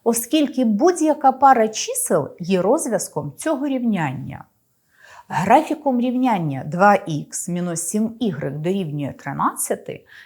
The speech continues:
є пряма. Кожна точка цієї прямої належить координатній площині. Тобто координати кожної точки цієї прямої задовольняють кожне з рівнянь системи,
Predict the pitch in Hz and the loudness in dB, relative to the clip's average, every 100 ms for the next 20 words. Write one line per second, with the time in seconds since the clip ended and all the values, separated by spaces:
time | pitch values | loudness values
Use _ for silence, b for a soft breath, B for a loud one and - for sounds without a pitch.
0 | B 160 202 214 330 320 185 - - _ | B -2 0 2 0 0 -2 -4 -10 _
1 | _ - 403 302 277 277 220 - - 151 | _ 4 4 6 4 4 2 2 -4 -6
2 | - 190 214 175 - 151 139 196 392 269 | -4 -4 0 0 -2 -2 0 0 0 -2
3 | 196 - _ 269 349 349 349 339 392 - | -6 -12 _ 0 2 4 4 2 -2 0
4 | - 220 175 170 156 185 - 247 247 233 | 6 6 6 2 2 0 0 -4 -4 -6
5 | - - 208 151 135 - _ _ _ _ | -6 -2 0 0 -4 -10 _ _ _ _
6 | _ - 285 214 - 220 233 - _ B | _ 4 6 6 2 -6 -6 -8 _ B
7 | B B - 220 240 254 320 392 - 156 | B B 6 8 8 6 4 0 -4 -8
8 | - - 381 330 220 214 180 180 180 - | -10 4 6 6 4 0 0 0 0 0
9 | - 143 - 156 165 160 120 - 135 147 | -6 -10 -10 -8 -6 -4 -6 -6 -6 0
10 | 175 320 180 151 - _ 156 170 165 147 | 2 2 0 -4 -12 _ -2 -2 0 -2
11 | 147 143 151 294 359 - - _ _ _ | -2 -2 2 2 0 -4 -12 _ _ _
12 | - 180 180 247 349 349 254 165 151 151 | 4 4 6 4 2 2 0 0 0 0
13 | 160 - 262 - 320 190 131 151 | -2 -2 -2 2 2 4 0 -6